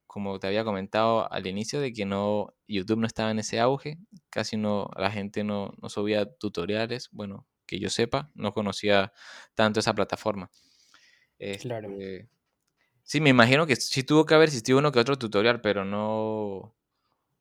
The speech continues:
Speaker 1: más que todo, o sea, yo no, no lo llegué así a
Speaker 2: No como
Speaker 1: conocer.
Speaker 2: ahora, de todas maneras.
Speaker 1: Claro, entonces, este,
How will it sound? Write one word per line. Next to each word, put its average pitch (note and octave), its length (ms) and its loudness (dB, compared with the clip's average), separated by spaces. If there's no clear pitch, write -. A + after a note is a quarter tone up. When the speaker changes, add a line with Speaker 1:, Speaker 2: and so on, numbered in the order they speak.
Speaker 1:
más A2 260 -4
que A#2 140 -2
todo, A2+ 200 0
o G#2+ 100 -8
sea, G2 180 0
yo A2 240 6
no, D3 200 2
no A2+ 180 2
lo A2 140 4
llegué G2+ 320 0
así G#2 260 0
a G2 80 2
Speaker 2:
No C#3+ 160 2
como C#3+ 220 0
Speaker 1:
conocer. A#2+ 80 2
Speaker 2:
ahora, A#2+ 400 2
de G#2 80 -6
todas A2+ 220 -8
maneras. A2 560 -12
Speaker 1:
Claro, G#2+ 380 -4
entonces, G#2 720 -2
este, F#2+ 840 -4